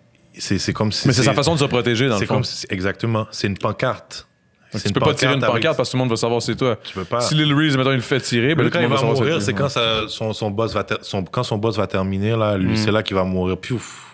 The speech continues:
Speaker 3: Mais il l'a, il l'a dit en plus qu'il était surpris de même pas s'être
Speaker 2: Non,
Speaker 3: fait
Speaker 2: il dit
Speaker 3: tirer
Speaker 2: ça,
Speaker 3: en
Speaker 2: c'est juste pour,
Speaker 3: sortant
Speaker 2: euh,
Speaker 3: de
Speaker 2: ça, c'est encore pour faire
Speaker 3: Ouais,
Speaker 2: parler,
Speaker 3: mais yo,
Speaker 2: c'est
Speaker 3: mais
Speaker 2: pour
Speaker 3: en
Speaker 2: ça.
Speaker 3: tout cas, pour faire, on va se le
Speaker 1: Il
Speaker 3: dire,
Speaker 1: peut
Speaker 3: faire
Speaker 1: pas,
Speaker 3: parler,
Speaker 1: il
Speaker 3: là,
Speaker 1: peut
Speaker 3: man.
Speaker 1: pas.
Speaker 3: Yo, il
Speaker 1: La, toute la planète connaît sa situation.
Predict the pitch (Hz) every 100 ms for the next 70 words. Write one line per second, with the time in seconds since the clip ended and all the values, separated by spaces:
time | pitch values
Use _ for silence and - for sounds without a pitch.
0 | _ - 123 123 135 139 135 135 113 190
1 | 135 101 139 147 - 110 120 110 139 135
2 | - 131 156 160 120 104 104 107 123 120
3 | 135 135 127 113 117 131 127 101 107 139
4 | 131 156 131 123 135 120 113 104 95 117
5 | 113 110 107 101 101 104 143 120 113 107
6 | 127 123 113 117 120 107 107 113 117 107
7 | 123 123 107 110 117 202 151 185 240 135
8 | 143 143 139 120 165 143 151 156 135 139
9 | 151 127 120 139 123 127 117 95 87 98
10 | 90 87 73 123 113 - _ - - _
11 | _ _ 170 165 131 - 131 127 135 120
12 | 117 110 107 - - 110 95 - 117 113